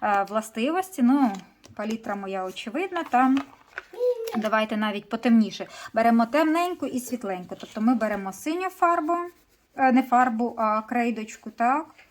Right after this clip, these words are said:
І беремо жовтеньку фарбочку.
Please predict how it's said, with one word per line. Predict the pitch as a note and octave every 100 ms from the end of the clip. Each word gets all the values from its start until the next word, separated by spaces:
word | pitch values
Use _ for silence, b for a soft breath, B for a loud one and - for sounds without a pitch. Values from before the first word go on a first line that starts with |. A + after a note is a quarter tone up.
| B B B B B B B B -
І | C#4 F4
беремо | B3 B3 A3+ A#3 C#4 D4
жовтеньку | B3+ B3 - F#3 F3+ - -
фарбочку. | - - - - -